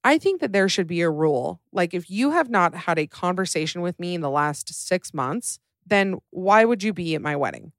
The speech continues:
Like, I had four of my best friends as my bridesmaids. Those were the only friends that I had talked to in the last six months. I had more girlfriends that I could have chosen from, but we weren't close at the time. It would have honestly been weirder for me to ask them to be my bridesmaid.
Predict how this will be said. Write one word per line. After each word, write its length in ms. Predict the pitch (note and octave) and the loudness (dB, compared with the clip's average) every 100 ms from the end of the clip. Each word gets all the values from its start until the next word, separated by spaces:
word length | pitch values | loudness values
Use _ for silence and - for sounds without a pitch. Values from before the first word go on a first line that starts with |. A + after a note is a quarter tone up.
| _ | _
Like, 140 | F#3+ F#3+ | -8 0
I 200 | G#3 B3 | 2 2
had 460 | A#3 G3 E3+ E3 - _ _ _ _ | 2 0 0 -2 -10 _ _ _ _
four 640 | - - A3+ A#3+ C4+ E4 D#4 _ - | -20 0 6 8 8 4 0 _ -6
of 100 | G3 | 0
my 140 | F3+ | 2
best 300 | D#3+ G3 G#3 | 4 2 2
friends 300 | F3 D3+ D#3 - | -4 -4 -6 -6
as 160 | D#3 | -4
my 140 | D#3 D3+ | -2 -4
bridesmaids. 580 | C#3+ B2 - - - - _ _ - | -4 -8 -12 -16 -16 -20 _ _ 4
Those 220 | F#3 G#3+ | 6 6
were 120 | B3 | 4
the 140 | A3+ F#3 | 0 -2
only 320 | E3+ E3 G3+ | 0 0 0
friends 320 | G#3 D#3 D3 E3+ | 0 0 0 -2
that 100 | D#3 | -2
I 40 | |
had 140 | F3 | -2
talked 260 | - B3 - | 0 0 2
to 60 | E3 | 0
in 60 | |
the 60 | D3 | 0
last 280 | D3 D3+ - | 0 0 -4
six 180 | E3+ | -4
months. 200 | A#3 F#3 - _ D#3 - | -2 -4 -6 _ -12 -2
I 60 | |
had 220 | A3 D#4 - - | 0 0 -2 -6
more 360 | F3+ F#3 A#3 | 2 6 6
girlfriends 600 | F3 F3+ C#4 D3+ C#3+ D#3 | 6 4 4 4 -4 -2
that 120 | E3+ D#3+ | 0 0
I 60 | |
could 140 | D3+ D#3 | 0 -4
have 80 | |
chosen 320 | C#3+ F#3 G3 D#3+ | -2 -2 -2 -2
from, 180 | D3+ | -2
but 160 | D#3+ F3 | 2 0
we 120 | G#3 | 0
weren't 300 | F#3 A#3+ C#4+ - | -2 0 -2 -8
close 340 | - C#4 F4 | 0 2 2
at 60 | E3 | -2
the 60 | |
time. 200 | D3+ D#3 | -4 -2
It 100 | D3 | -2
would 140 | F3 C4+ | 4 4
have 140 | E4+ - _ _ - | 4 -2 _ _ 2
honestly 380 | F#3+ A#3 A3+ G#3 | 4 4 2 0
been 280 | D3+ C#3 | 0 -2
weirder 520 | C#3+ C#3+ F#3+ D4+ G#4 G4+ _ _ - | -4 -2 2 2 2 -2 _ _ 0
for 140 | G#3 | 4
me 120 | G#3 | 4
to 160 | G3 - | 4 4
ask 240 | F#3+ F#3+ | 2 2
them 160 | F#3 F3+ | -2 -2
to 80 | E3 | -2
be 120 | D#3 | -2
my 160 | D3+ | -2
bridesmaid. 500 | D3 E3 E3 - - | 0 2 2 -2 -16